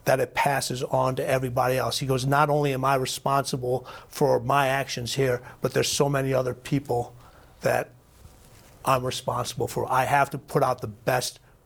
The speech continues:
product out there." And there was no way that he was not going to play. Now remember,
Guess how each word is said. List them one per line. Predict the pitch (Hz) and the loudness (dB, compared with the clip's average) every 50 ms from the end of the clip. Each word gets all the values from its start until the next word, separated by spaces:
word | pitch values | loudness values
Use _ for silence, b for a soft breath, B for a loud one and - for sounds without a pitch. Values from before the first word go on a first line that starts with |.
| _ - | _ -10
product | - - 147 139 127 123 123 117 - - - - - - - - - | -2 2 4 4 4 2 0 -4 -6 -10 -16 -20 -20 -20 -8 0 2
out | 131 127 110 104 - | 2 2 2 -2 -8
there." | - - - B B B B B B B | -10 -12 -12 B B B B B B B
And | - 143 | 0 2
there | 147 143 | 2 2
was | 139 131 | 2 2
no | 143 160 170 | 4 4 4
way | 165 165 170 175 | 6 4 4 2
that | 156 147 131 131 | 2 2 0 0
he | 143 | -2
was | 131 117 123 135 131 - 127 | -2 0 0 0 0 -2 -4
not | 120 120 127 131 135 143 151 - - - | -4 -2 0 2 2 2 0 -2 -6 -6
going | - 135 131 131 | -2 -2 -2 -2
to | 127 120 | -2 -6
play. | - - 165 151 113 104 B B B B B B B - | -2 0 0 0 0 -2 B B B B B B B 2
Now | 156 151 147 | 4 4 4
remember, | 143 143 165 190 196 160 135 123 - | 4 4 4 4 4 4 0 -4 -6